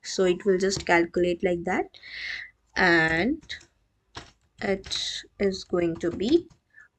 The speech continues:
moving average of sales. That is three months of moving average of sales. If I just round the result, then I can just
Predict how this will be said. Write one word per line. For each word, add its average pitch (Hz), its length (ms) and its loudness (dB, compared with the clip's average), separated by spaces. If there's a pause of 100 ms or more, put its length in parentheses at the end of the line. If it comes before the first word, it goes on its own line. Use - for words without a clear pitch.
(140)
moving 190 580 2 (840)
average 170 800 0 (140)
of 202 260 -6 (160)
sales. - 600 -8 (760)
That 220 140 -2
is 269 80 -2
three 294 260 6
months 262 360 4
of 370 240 2
moving 190 340 4
average 165 320 0
of 392 200 -2
sales. - 480 -4 (760)
If 262 180 4
I 294 140 12
just 330 260 8
round 233 320 12
the 269 80 6
result, 262 480 6 (240)
then 214 240 4
I 208 140 0
can 202 180 0
just 202 400 -4